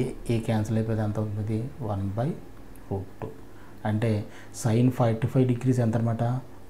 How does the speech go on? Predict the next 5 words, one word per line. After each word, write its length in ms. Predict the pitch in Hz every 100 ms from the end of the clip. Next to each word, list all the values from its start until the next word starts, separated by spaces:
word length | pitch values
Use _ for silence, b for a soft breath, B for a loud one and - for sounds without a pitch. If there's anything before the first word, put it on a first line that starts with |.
| -
వన్ 140 | 101 101 98
by 100 | 143 - - - -
root. 200 | 101 90 - - B B B -
అలాగే 280 | 117 127 120 120 - B B - -
cos 240 | 120 127